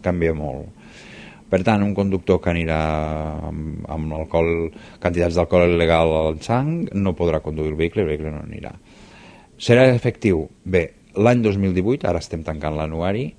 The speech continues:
la meitat dels conductors morts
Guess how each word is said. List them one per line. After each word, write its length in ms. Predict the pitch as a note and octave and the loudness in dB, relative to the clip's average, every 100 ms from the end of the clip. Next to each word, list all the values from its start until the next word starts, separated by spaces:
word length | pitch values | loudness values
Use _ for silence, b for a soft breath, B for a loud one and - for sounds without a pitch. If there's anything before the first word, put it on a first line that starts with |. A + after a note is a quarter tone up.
| _ - - - - - | _ -20 -20 -20 -20 -2
la 200 | F#2 F#2+ F2+ | 2 4 2
meitat 360 | F2+ - G#2+ | 0 2 0
dels 280 | G#2 F#2+ E2+ | 0 -2 -2
conductors 540 | F2+ E2 - E2 D#2 - | -4 -4 -4 -4 -4 -6
morts 640 | E2+ F#2 B2+ - - - | -2 0 0 -4 -14 -20